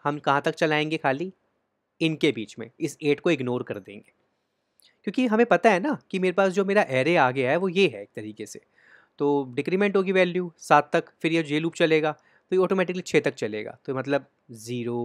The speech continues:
वन, टू, थ्री, फ़ोर, फ़ाइव, सिक्स, इतने तक ही चलेगा। लास्ट वैल्यू को हम इग्नोर कर देंगे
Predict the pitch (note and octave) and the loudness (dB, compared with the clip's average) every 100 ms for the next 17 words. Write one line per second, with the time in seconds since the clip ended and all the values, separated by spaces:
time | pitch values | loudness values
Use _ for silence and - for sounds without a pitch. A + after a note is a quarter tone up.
0 | A#2 A#2+ B2 D#3 F#3 _ _ A#2 B2 E3+ | -6 -6 -6 -8 -14 _ _ -8 -6 -10
1 | _ A2+ A#2 D#3+ F3+ _ A#2 A#2 B2+ A2+ | _ -12 -10 -12 -16 _ -10 -10 -10 -8
2 | D3+ - B3 A#3+ A3+ - - _ _ E3+ | -8 -6 -4 -4 -6 -20 -20 _ _ -2
3 | G#3 G#3 G3 G3 F3 E3 D#3+ - _ - | 0 0 -2 -2 -4 -2 -4 -8 _ 0
4 | C3+ D3+ E3+ C#3+ B2+ F3+ F#3 B2+ B2 G#2+ | 6 6 4 -4 -4 -6 -6 -6 -6 -8
5 | G2+ F#2 G#2 G#2+ | -12 -16 -18 -20